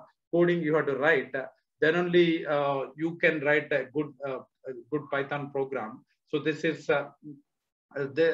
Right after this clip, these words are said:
uh, this is, uh, this you keep always in mind. So whenever you are given with a problem, uh, think in Python style. Then only you can write the program efficiently. This you can always keep in mind. So,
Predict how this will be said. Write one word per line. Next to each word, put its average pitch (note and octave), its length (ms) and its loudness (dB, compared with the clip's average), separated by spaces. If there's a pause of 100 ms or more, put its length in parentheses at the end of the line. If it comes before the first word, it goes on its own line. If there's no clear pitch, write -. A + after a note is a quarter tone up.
uh, C#3+ 160 2
this E3 380 -4
is, F3+ 260 -4
uh, C#3 140 0 (100)
this G3 280 0
you F3 260 -4
keep F#3+ 260 -4
always D3+ 380 2
in C3 160 -4
mind. B2+ 420 -2 (420)
So E3 240 0
whenever F3+ 380 4
you E3+ 200 -2
are E3+ 300 0
given E3 360 -2
with D#3 140 0
a D#3 60 0
problem, D3+ 720 -2
uh, B2+ 160 -6 (140)
think F3 320 -2
in D3 220 -4
Python C#3 480 -6
style. A2+ 360 -8 (540)
Then D3 120 0
only D#3+ 260 2
you D#3 120 0
can C#3+ 240 -4
write C#3 240 -4
the C#3 80 -2
program C3 500 -6
efficiently. A#2 560 -8 (100)
This F3 240 -2
you D#3 140 -6
can C#3+ 300 -2 (160)
always C#3 360 -6
keep C3+ 240 -12
in A2 160 -14
mind. G2+ 240 -18 (600)
So, G3 500 6